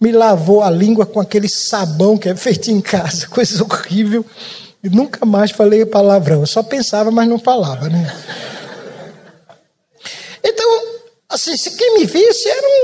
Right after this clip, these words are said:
um jovem, né, direitinho. Mas aí vim pra cá, pra cá não, pra São Paulo, e, e aí eu faço um exame da, interno, né?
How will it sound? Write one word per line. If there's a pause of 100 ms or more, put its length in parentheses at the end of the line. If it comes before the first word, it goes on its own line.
(100)
um
jovem,
né, (1080)
direitinho. (880)
Mas
aí
vim
pra
cá,
pra
cá
não,
pra
São
Paulo, (400)
e, (320)
e
aí
eu
faço
um
exame
da, (240)
interno,
né?